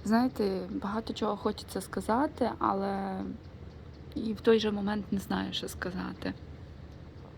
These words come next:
Тому я дуже хочу вашої реакції зворотньої. Якщо вам таке подобається, пишіть, я буду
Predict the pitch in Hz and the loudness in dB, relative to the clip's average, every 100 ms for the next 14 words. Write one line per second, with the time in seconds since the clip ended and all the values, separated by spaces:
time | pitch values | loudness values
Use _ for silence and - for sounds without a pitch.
0 | - - - - - - - - - - | -14 -12 -8 -8 -8 -12 -12 -14 -14 -14
1 | - 240 240 247 240 220 240 226 - 214 | 2 6 8 8 6 6 4 4 2 2
2 | - 214 208 208 202 196 202 220 - - | 2 -2 0 0 0 0 0 0 0 0
3 | 226 208 202 196 254 277 254 - 233 226 | 2 2 2 4 4 6 6 6 2 4
4 | 226 - 220 233 233 262 262 226 - 202 | 2 0 2 4 6 8 8 8 4 -2
5 | - - - 254 233 233 214 208 208 | -2 -2 2 2 2 2 0 0 -4